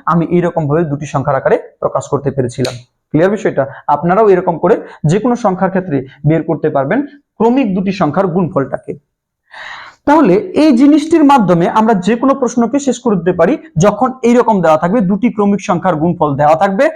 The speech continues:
আর বড় সংখ্যা আর ছোট সংখ্যাটা বের করতে বলবে। তাহলে বড় সংখ্যাটা যদি আমাদেরকে বের করতে বলে, তাহলে বড় সংখ্যাটা বের করতে বললে অপশনে নিশ্চয়ই যে মানটা দেওয়া থাকবে ওগুলো বড় সংখ্যার মানগুলো হবে।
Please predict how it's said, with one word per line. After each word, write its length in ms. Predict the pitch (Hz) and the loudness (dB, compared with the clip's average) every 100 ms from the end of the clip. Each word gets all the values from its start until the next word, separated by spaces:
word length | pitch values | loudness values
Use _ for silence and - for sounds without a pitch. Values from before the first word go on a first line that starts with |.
| - | -2
আর 100 | - 156 | 0 0
বড় 180 | 156 165 | 0 -2
সংখ্যা 280 | 170 156 | -4 -2
আর 60 | 143 | -2
ছোট 140 | 143 139 | -4 -6
সংখ্যাটা 400 | 139 131 131 311 - 151 | -4 -2 0 -2 -4 0
বের 160 | 160 151 | 0 0
করতে 220 | - - | -4 -4
বলবে। 340 | 139 131 123 127 - - | -2 -2 -2 -6 -6 0
তাহলে 140 | 226 | 0
বড় 360 | 160 156 190 269 | 2 2 2 2
সংখ্যাটা 480 | 302 302 320 269 | 0 2 2 0
যদি 120 | 254 302 | 2 4
আমাদেরকে 380 | 285 277 269 | 4 2 2
বের 180 | 233 233 | 2 2
করতে 300 | 233 240 247 | 2 0 0
বলে, 260 | 180 147 135 - - | 2 0 -4 -12 -2
তাহলে 180 | 208 170 | 0 2
বড় 180 | 175 247 | 2 2
সংখ্যাটা 340 | 277 269 277 | 2 2 2
বের 180 | 220 240 | 2 2
করতে 260 | 254 254 240 | 0 0 0
বললে 300 | 175 165 180 - | 2 0 -4 -2
অপশনে 400 | 185 208 - 277 | 0 2 2 2
নিশ্চয়ই 360 | 269 269 233 170 - - | 2 0 -2 -2 -4 -2
যে 180 | 147 247 | 2 4
মানটা 360 | 233 226 233 | 4 2 2
দেওয়া 200 | 247 240 | 4 4
থাকবে 360 | 240 208 156 147 _ | 4 2 0 -4 _
ওগুলো 260 | 190 196 220 | 2 4 4
বড় 240 | 165 202 | 6 4
সংখ্যার 320 | 226 247 254 | 4 2 4
মানগুলো 300 | 254 254 247 254 | 4 4 6 6
হবে। 180 | 254 | 4